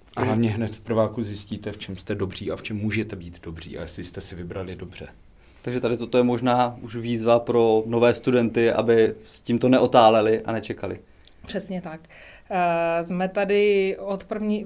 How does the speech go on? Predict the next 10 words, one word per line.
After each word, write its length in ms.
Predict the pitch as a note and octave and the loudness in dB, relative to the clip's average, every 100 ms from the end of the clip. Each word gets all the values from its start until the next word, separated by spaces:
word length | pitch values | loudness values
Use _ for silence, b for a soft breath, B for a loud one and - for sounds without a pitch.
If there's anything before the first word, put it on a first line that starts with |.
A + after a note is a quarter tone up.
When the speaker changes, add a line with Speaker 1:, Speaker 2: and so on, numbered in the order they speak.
| - | -8
Speaker 3:
pro 140 | G3+ | -10
studenty 420 | - G#3+ G3+ G3 G3 | -8 -6 -6 -4 -6
od 100 | F#3+ | -6
prvního 640 | G3 G3 G#3 G#3 G3+ F#3+ | -6 -4 -2 -2 0 -2
do 160 | F3+ F3 | -2 -4
posledního 600 | F3+ - G3 G3 G3 F3+ | -6 -10 -8 -8 -6 -6
ročníku, 800 | E3+ - A3 G#3+ A3+ A3 G#3+ G#3 | -8 -10 -10 -8 -6 -4 -4 -6
pro 120 | G3+ | -8
každého 460 | F#3+ F#3 F3+ F#3 F#3+ | -10 -10 -8 -10 -8
máme, 500 | F#3+ F3+ F#3 F#3 | -8 -6 -4 -4